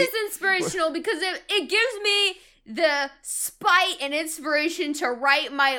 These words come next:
Speaker 1: own stories and make them good and say, "See?
Speaker 2: <laughs>
Speaker 1: You can write a good one! You can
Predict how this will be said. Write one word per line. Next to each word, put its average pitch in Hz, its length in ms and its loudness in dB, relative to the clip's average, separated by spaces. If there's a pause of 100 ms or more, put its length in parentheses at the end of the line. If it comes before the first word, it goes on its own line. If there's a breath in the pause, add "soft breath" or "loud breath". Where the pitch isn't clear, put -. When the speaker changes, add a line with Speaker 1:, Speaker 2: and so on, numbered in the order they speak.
Speaker 1:
own 320 320 2
stories 262 540 0
and 254 160 -6
make 254 240 -4
them 240 400 -2
good 294 480 4
and 254 200 -4
say, 277 240 0
"See? 339 240 -2 (160)
Speaker 2:
<laughs> 605 140 6
Speaker 1:
You - 100 -12
can 453 840 0
write 605 400 6
a - 60 -16
good - 120 2 (300)
one! 254 380 2
You 320 100 -4
can 466 140 0